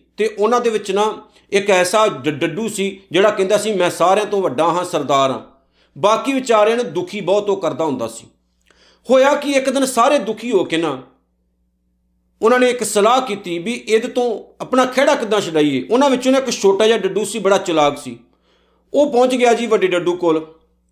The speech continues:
ਕਹਿੰਦਾ, ਉਹਨੇ ਜ਼ਿੰਮੇਵਾਰੀ ਲੈ ਲਈ ਵੀ ਮੈਂ ਸਭ ਕੁਝ ਠੀਕ ਕਰ ਦੇਵਾਂਗਾ। ਵੱਡੇ ਡੱਡੂ ਕੋਲ ਜਾ ਪਹੁੰਚਿਆ। ਉਹ ਕਹਿੰਦਾ, "ਤੁਸੀਂ ਸਾਰਿਆਂ ਦੇ ਪੰਚ ਸਰਪੰਚ ਹੋ, ਵੀ ਵੱਡੇ ਹੋ, ਸਾਰਿਆਂ 'ਤੇ ਦਬਦਬਾ ਰੱਖਦੇ ਹੋ, ਪਰ ਜੇਕਰ ਤੁਹਾਡੇ ਵਿੱਚ ਹਿੰਮਤ ਹੈ ਤਾਂ ਜਿੰਨਾ ਮੈਂ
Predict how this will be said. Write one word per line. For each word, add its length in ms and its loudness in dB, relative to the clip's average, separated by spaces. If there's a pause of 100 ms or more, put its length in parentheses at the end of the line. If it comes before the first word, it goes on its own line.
(140)
ਕਹਿੰਦਾ, 200 2
ਉਹਨੇ 140 2
ਜ਼ਿੰਮੇਵਾਰੀ 440 4
ਲੈ 120 4
ਲਈ 80 -2
ਵੀ 80 -6
ਮੈਂ 240 0
ਸਭ 240 -4
ਕੁਝ 220 0
ਠੀਕ 160 -6
ਕਰ 140 0
ਦੇਵਾਂਗਾ। 320 -2
ਵੱਡੇ 260 0
ਡੱਡੂ 220 -2
ਕੋਲ 180 2
ਜਾ 180 0
ਪਹੁੰਚਿਆ। 460 -4 (160)
ਉਹ 100 -2
ਕਹਿੰਦਾ, 240 2
"ਤੁਸੀਂ 260 -4
ਸਾਰਿਆਂ 360 2
ਦੇ 100 0
ਪੰਚ 340 -4
ਸਰਪੰਚ 560 -6
ਹੋ, 400 -2 (240)
ਵੀ 60 -4
ਵੱਡੇ 420 2
ਹੋ, 280 0 (240)
ਸਾਰਿਆਂ 420 2
'ਤੇ 140 0
ਦਬਦਬਾ 460 0
ਰੱਖਦੇ 380 -2
ਹੋ, 100 -6 (480)
ਪਰ 160 2
ਜੇਕਰ 840 2
ਤੁਹਾਡੇ 720 -2
ਵਿੱਚ 260 -2
ਹਿੰਮਤ 440 -4
ਹੈ 600 -4
ਤਾਂ 100 0
ਜਿੰਨਾ 420 -4
ਮੈਂ 440 -2